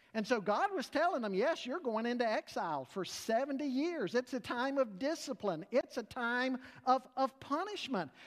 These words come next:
But I've got a purpose in it. I'm gonna be with you, and I'm gonna be accomplishing my purposes,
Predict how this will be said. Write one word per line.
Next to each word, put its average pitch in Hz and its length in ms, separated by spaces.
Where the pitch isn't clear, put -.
But 240 100
I've 339 280
got 339 220
a 330 160
purpose 370 600
in 302 220
it. - 340
I'm 269 140
gonna 320 160
be 311 200
with 330 380
you, 320 160
and 277 100
I'm 302 220
gonna 294 180
be 294 200
accomplishing 294 840
my 302 320
purposes, 285 800